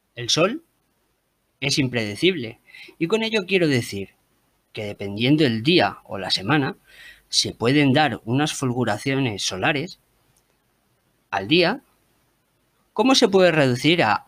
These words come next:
a una a la semana. Pero es un dato que ahí está, y tenemos que tener en cuenta,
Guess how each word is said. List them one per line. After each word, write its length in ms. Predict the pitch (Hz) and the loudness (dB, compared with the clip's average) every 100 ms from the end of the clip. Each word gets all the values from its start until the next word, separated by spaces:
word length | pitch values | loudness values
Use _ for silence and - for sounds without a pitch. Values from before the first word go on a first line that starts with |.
| - | -4
a 180 | 95 104 | 0 2
una 380 | 175 240 262 - | 4 2 -2 -6
a 100 | 120 | -4
la 140 | 107 - | -2 -4
semana. 480 | 98 98 90 - _ _ _ - - - _ - | -6 -8 -10 -16 _ _ _ -20 -20 -20 _ -4
Pero 160 | 175 | -2
es 100 | 226 | 0
un 140 | 226 156 | 0 2
dato 440 | 170 196 208 190 | 0 0 -4 -4
que 160 | - 104 | -2 0
ahí 200 | 113 107 | 2 0
está, 380 | 98 - 120 - _ _ _ - | -4 -10 -14 -18 _ _ _ -4
y 120 | 139 | 0
tenemos 400 | 135 113 147 170 | 0 2 2 2
que 140 | 139 | -4
tener 240 | 113 107 104 | -4 -4 -4
en 120 | 95 | -4
cuenta, 520 | 123 113 85 82 | -2 -2 -4 -12